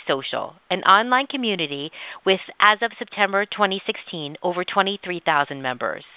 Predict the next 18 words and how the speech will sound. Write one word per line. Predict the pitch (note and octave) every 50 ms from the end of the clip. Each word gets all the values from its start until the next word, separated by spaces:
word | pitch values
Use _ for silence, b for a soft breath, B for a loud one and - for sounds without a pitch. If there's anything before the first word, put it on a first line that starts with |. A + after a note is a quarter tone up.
| _ _ _ _ B B B B B B B - -
C | D4+ E4 F#4
O |
P | F4+ -
D | E4 D#4+ D4+ D4+ -
three | - D4 C#4 -
sixty | C#4+ C4+ - - C#4+ C4+ -
Social | - F3 D3+ C#3+ - D3 C#3+ D3+ - -
and | - F#3 F#3+ -
other | G3 G#3 G#3 A#3+ C4+ B3+ - -
C | A#3 A3+
O |
P | G#3 -
D | F3+ F#3 F#3 -
educational | E3+ E3+ F3+ F3+ - F3+ E3+ - - D#3+
materials | D#3 - - D3+ C#3 C3+ C#3 D3 - - - -
are | F#3 F#3 F#3+
available | F#3+ F#3 G#3+ A3 A#3 B3+ C4+ A#3+ G#3+ G3 G3
to | - -